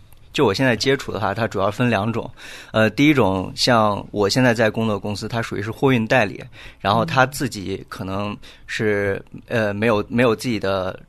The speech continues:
呃，货船，货，呃，货船，没有自己的飞机，也没有自己的卡车，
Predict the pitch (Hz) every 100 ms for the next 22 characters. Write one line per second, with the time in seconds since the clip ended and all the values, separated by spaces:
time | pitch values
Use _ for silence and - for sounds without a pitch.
0 | - 110 101 95 101 98 - - 131 -
1 | 101 98 104 - 131 101 - 110 98 -
2 | - 117 - 95 98 - 117 104 127 98
3 | 95 107 107 110 110 - - - - 101
4 | 117 104 117 104 - - - 98